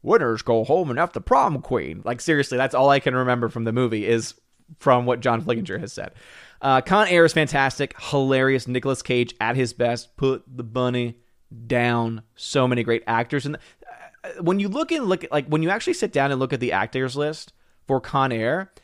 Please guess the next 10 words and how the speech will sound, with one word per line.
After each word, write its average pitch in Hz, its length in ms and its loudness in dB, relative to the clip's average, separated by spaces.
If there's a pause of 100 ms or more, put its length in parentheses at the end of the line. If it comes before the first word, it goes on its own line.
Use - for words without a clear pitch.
(180)
it's 208 160 0
kind 311 160 2
of 320 60 4
amazing 147 560 2
that 117 140 -4
that 131 180 0
movie 135 320 0
isn't 139 340 -2
more 135 160 -2
popular 110 640 -6